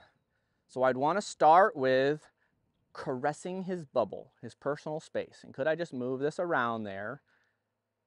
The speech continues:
To kinda read, how are you gonna handle as I bring this in? Okay? And just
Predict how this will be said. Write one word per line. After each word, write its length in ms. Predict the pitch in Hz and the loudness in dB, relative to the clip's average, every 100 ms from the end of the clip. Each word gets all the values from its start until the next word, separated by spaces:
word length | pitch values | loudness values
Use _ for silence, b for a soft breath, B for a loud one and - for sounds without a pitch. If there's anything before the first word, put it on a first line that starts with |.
| _ _ _ | _ _ _
To 80 | 120 | -8
kinda 260 | 123 135 | -2 0
read, 380 | 165 254 180 147 | 2 4 4 0
how 260 | 131 127 143 | 2 2 4
are 60 | |
you 140 | 151 170 | 0 -2
gonna 180 | 196 | -4
handle 360 | 190 175 160 131 | -4 -4 0 2
as 140 | 123 | 2
I 120 | 127 120 | 2 -2
bring 280 | 113 117 | -2 -6
this 200 | 123 147 | -6 -6
in? 280 | 220 147 107 _ _ _ _ _ | -6 -6 -10 _ _ _ _ _
Okay? 200 | 147 277 _ _ _ _ _ _ _ _ _ | -18 -18 _ _ _ _ _ _ _ _ _
And 180 | 117 113 | -12 -10
just 220 | 110 - | -10 -14